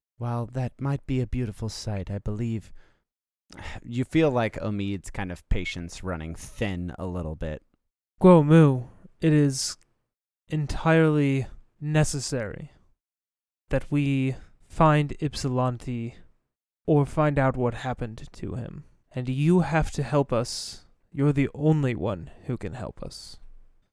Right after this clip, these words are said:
Speaker 2: And I'm sort of shooting for the move that I took for level three, Firebrand.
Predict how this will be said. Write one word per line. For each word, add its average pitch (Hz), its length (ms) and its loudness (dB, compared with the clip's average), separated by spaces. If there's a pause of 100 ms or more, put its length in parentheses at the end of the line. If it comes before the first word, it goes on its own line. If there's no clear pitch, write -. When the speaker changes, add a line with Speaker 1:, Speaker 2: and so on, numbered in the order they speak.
(280)
Speaker 2:
And 127 160 -2
I'm 127 540 0
sort 165 240 2
of 143 60 2
shooting 156 480 2
for 147 180 0
the 139 100 2
move 135 500 4
that 123 120 2
I 110 80 0
took - 380 -6
for - 160 -6
level 123 240 2
three, 135 480 0
Firebrand. 160 880 0